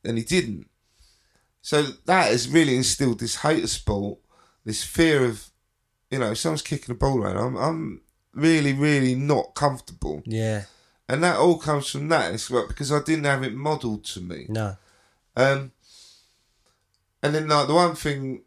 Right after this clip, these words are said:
Speaker 1: like, then my sister was really good at swimming, and my mum and dad got really involved with the swimming club,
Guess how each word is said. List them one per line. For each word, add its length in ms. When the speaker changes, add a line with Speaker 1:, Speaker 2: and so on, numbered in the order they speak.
Speaker 1:
like, 220
then 120
my 60
sister 360
was 120
really 200
good 140
at 60
swimming, 540
and 100
my 120
mum 240
and 80
dad 220
got 120
really 240
involved 380
with 80
the 40
swimming 340
club, 380